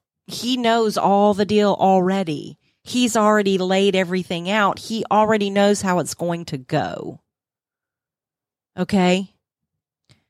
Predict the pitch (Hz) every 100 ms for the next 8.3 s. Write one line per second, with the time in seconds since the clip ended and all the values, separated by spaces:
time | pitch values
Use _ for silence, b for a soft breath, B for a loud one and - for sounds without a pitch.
0 | _ _ _ _ _ _ _ 208 - 220
1 | 185 226 202 233 214 240 233 220 196 160
2 | 214 208 196 208 202 175 - 226 208 151
3 | - 190 175 - 208 214 196 165 180 190
4 | 185 - 190 170 160 190 185 165 180 170
5 | 160 160 175 214 208 214 202 - 208 220
6 | 220 180 170 160 147 156 185 180 190 196
7 | 208 208 185 196 208 220 196 175 170 175
8 | 170 180 175